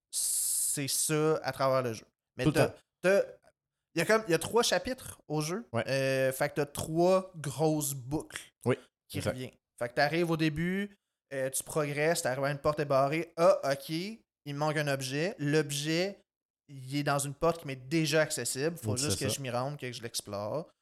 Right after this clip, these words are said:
Speaker 1: Puis à travers ça, il y a quelques puzzles,
Speaker 2: Oui.
Speaker 1: euh, qui sont des fois flagrants, qui sont des fois
Speaker 2: Mhm.
Speaker 1: flaci-, faciles, et des fois un peu moins.
Speaker 2: Il y a des puzzles vraiment difficiles.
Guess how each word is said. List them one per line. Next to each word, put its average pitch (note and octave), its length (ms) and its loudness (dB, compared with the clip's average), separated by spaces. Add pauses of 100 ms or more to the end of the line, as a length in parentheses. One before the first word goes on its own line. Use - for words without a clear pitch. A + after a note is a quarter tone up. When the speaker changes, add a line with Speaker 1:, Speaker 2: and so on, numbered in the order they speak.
(320)
Speaker 1:
Puis C#3+ 120 -4
à C3 160 2
travers B2 300 -2
ça, D3 120 -2
il B2+ 80 -4
y - 20 -6
a A#2+ 40 -6
quelques C3 380 -6 (180)
puzzles, C3+ 580 -2 (520)
Speaker 2:
Oui. C#3+ 100 2
Speaker 1:
euh, A2+ 400 -4
qui - 180 -12
sont C3+ 240 -4
des A#2+ 140 -8
fois C#3 500 0 (320)
flagrants, B2 800 -6
qui - 80 -12
sont B2 120 -6
des A#2+ 80 -6
fois C3 180 -2
Speaker 2:
Mhm. B2 60 -8
Speaker 1:
flaci-, B2 760 -2
faciles, D3 640 -2 (460)
et C3+ 80 -6
des C#3+ 140 -2
fois B3+ 240 2
un C4 40 -2
peu C4 180 -2
moins. G#3 340 0 (920)
Speaker 2:
Il F#2 40 -2
y - 20 2
a - 20 2
des G2 120 4
puzzles A#2 500 4
vraiment F2 500 0
difficiles. - 340 -8